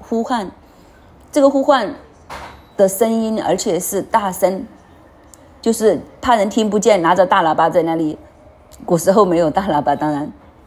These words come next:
所以就大声地说：“世人啊，我呼吁你们。”他向世人发出一个呼召，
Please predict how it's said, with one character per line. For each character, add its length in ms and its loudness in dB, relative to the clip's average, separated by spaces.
所 180 2
以 80 4
就 200 2
大 180 4
声 180 -2
地 140 -2
说 380 -2
：“世 160 -4
人 180 4
啊， 140 2
我 140 2
呼 240 2
吁 160 0
你 160 0
们。” 500 -2
他 120 -4
向 180 2
世 140 0
人 120 4
发 140 0
出 140 -2
一 80 0
个 100 4
呼 180 -4
召， 360 -2